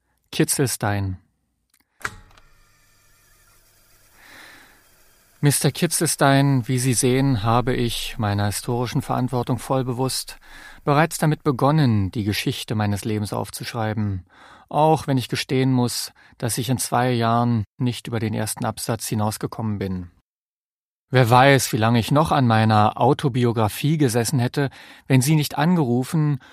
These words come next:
und mich für Ihre New York Times um ein Interview gebeten hätten.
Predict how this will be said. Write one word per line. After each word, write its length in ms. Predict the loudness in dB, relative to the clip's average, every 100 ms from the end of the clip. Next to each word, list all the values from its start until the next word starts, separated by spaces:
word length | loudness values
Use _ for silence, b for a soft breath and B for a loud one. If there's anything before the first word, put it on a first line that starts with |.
| B B
und 160 | 2
mich 180 | 2 0
für 180 | -2 -2
Ihre 540 | 0 0 2 4 4 4
New 240 | 4 4
York 280 | 4 4 0
Times 580 | 0 2 4 2 -2 -6
um 240 | -2 0
ein 180 | 0 0
Interview 460 | 0 2 2 0
gebeten 340 | -2 -2 -4 -4
hätten. 440 | -6 -6 -8 -8